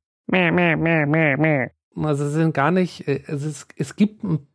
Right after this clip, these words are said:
Speaker 2: paar, die nicht ganz stimmig sind, finde ich. Wo es mir extrem auffällt, ist, wenn man mit Trouser spricht. Dann hat man zum einen den Wah, wah, wah,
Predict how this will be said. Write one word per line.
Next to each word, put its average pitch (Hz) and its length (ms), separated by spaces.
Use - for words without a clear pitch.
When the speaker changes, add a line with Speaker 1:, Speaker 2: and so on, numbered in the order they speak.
Speaker 2:
paar, 185 420
die 170 140
nicht 170 200
ganz 160 280
stimmig 185 400
sind, 104 260
finde 113 320
ich. - 140
Wo 135 180
es - 140
mir 151 60
extrem 180 420
auffällt, 160 400
ist, 156 180
wenn 139 100
man 139 380
mit 139 220
Trouser 131 400
spricht. - 580
Dann 139 380
hat 156 160
man 165 100
zum 156 160
einen 185 480
den 160 460
Wah, 156 260
wah, 175 180
wah, 160 320